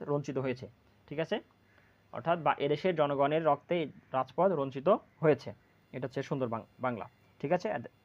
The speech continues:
এরপর দেখেন, আহ, তাহলে, আহ, অনেকগুলো কথা বললো। দেখেন,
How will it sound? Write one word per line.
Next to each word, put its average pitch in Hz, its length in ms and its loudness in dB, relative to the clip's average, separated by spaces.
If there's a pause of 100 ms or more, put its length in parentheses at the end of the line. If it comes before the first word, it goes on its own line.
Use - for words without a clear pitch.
এরপর 165 200 -4
দেখেন, 139 260 -2
আহ, - 1080 -2
তাহলে, 160 300 0
আহ, - 1200 -6
অনেকগুলো 147 260 0
কথা 156 200 0
বললো। 151 220 2
দেখেন, 170 100 -4